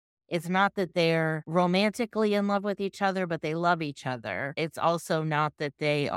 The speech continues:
have that partnery banter that usually you see two detectives have, but it's a deep love and affection and respect for each other.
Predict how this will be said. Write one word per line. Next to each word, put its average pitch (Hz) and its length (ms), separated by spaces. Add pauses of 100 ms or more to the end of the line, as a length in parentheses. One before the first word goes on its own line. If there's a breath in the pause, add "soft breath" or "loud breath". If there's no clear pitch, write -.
(160)
have 185 340
that 160 300 (160)
partnery 160 800
banter 151 760
that 143 200
usually 156 520
you 147 100
see 139 500 (280)
two 165 160
detectives 139 680
have, 135 640
but 170 280
it's 165 200
a 175 120
deep 190 520
love 175 480
and 151 160
affection 156 600
and 147 120
respect 147 680
for 147 180
each 143 260
other. 131 480